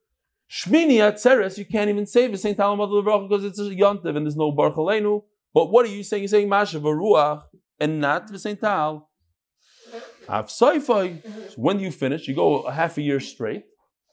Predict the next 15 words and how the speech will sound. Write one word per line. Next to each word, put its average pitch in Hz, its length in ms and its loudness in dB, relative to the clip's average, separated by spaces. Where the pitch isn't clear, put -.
You 135 120 0
go 175 240 6
from 196 560 0
Pesach, 160 680 -2
from 202 140 2
Shmini 196 280 -2
Atzeres, 180 260 2
sorry, 185 240 4
from 165 100 -6
Sukkot, - 400 -4
all 214 240 4
the 196 80 4
way 202 160 2
till 160 160 -4
Pesach. 123 440 -12